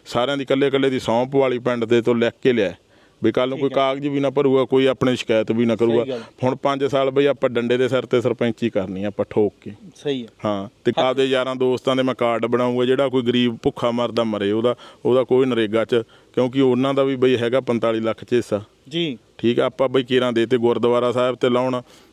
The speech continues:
Speaker 1: ਜਾਂ ਆਪਦੇ ਗਰਾਊਂਡ ਤੇ ਲਾਉਣ, ਕਾਹੇ ਤੇ ਮਰਜ਼ੀ ਲਾਉਣ।
Speaker 2: ਜੀ।
Speaker 1: ਤੇ ਜੇ ਉਹ ਮੇਰੇ ਤੇ ਧੀਜੇ ਰਹੇ, ਮੇਰੇ ਕੋਲੇ ਪਏ ਰਹੇ,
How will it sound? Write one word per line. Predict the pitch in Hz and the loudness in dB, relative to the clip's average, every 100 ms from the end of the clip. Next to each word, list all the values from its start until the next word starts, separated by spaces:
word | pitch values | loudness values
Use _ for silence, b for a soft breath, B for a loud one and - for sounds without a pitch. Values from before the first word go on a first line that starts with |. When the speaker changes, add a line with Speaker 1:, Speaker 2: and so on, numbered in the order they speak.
| - | -8
Speaker 1:
ਜਾਂ | 113 123 | -2 -2
ਆਪਦੇ | 123 117 | -2 -2
ਗਰਾਊਂਡ | 113 113 117 | 0 0 -2
ਤੇ | 110 | 0
ਲਾਉਣ, | 123 123 | 0 0
ਕਾਹੇ | 127 123 120 | 0 -2 0
ਤੇ | 123 | 0
ਮਰਜ਼ੀ | 117 107 117 | -2 -2 -2
ਲਾਉਣ। | 104 104 101 B | 0 -2 -6 B
Speaker 2:
ਜੀ। | 139 | -4
Speaker 1:
ਤੇ | 139 | 0
ਜੇ | 120 139 | 2 2
ਉਹ | 147 | 2
ਮੇਰੇ | 139 139 | 2 0
ਤੇ | 127 | 0
ਧੀਜੇ | 123 147 143 | 0 2 2
ਰਹੇ, | 131 139 | 2 2
ਮੇਰੇ | 131 131 | 2 0
ਕੋਲੇ | 127 131 | 2 0
ਪਏ | 117 127 123 | 2 2 2
ਰਹੇ, | 131 | 0